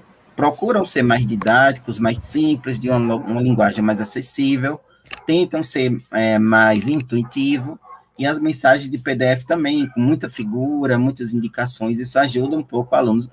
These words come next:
se familiarizar com as ferramentas. No caso, a gente tá utilizando o Google Sala de Aula, que é, acho que é a ferramenta mais acessível pros alunos, de,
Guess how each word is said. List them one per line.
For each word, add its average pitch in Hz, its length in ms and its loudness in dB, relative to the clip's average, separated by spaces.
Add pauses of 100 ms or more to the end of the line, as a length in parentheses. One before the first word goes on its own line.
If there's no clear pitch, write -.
se - 180 -12
familiarizar 117 680 0
com 123 280 -2 (560)
as 120 200 0
ferramentas. 131 640 2
No 127 100 0
caso, 135 300 4
a 131 40 -2
gente 120 280 -4
tá 113 180 2
utilizando 104 640 -2 (520)
o 120 680 0
Google 123 540 -2
Sala 110 320 2
de 123 160 -2
Aula, 120 340 4 (440)
que 127 100 -4
é, 110 540 0
acho 104 260 -6
que - 80 -8
é 113 40 -2
a 110 40 -4
ferramenta 113 560 -2 (720)
mais 123 500 2
acessível 127 560 -2
pros 110 200 -6
alunos, 117 500 0
de, 110 160 -10